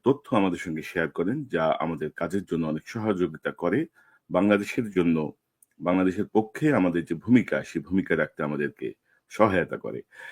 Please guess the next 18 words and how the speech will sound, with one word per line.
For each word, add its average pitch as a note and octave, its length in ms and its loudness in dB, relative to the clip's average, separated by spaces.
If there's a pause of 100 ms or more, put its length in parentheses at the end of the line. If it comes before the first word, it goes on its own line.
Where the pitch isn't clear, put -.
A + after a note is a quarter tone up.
(160)
তো C#3+ 60 8
দর্শক, D#3 300 6
আজকের E3 480 8
এই C3 280 10
যে A#2+ 120 2
বিষয়টি B2 380 -2
দেখতে B2+ 240 2
পাচ্ছেন, C#3+ 300 2
যে A#2+ 100 6
দশ G#2+ 220 4 (100)
মিনিটের A#2+ 240 4
একটি A#2+ 180 2
অনুষ্ঠান। B2 440 0 (440)
আহ, F#2+ 100 4
গত, G2 320 4
আহ, D3 400 6
সাতই B2 500 2
এপ্রিল D3 500 4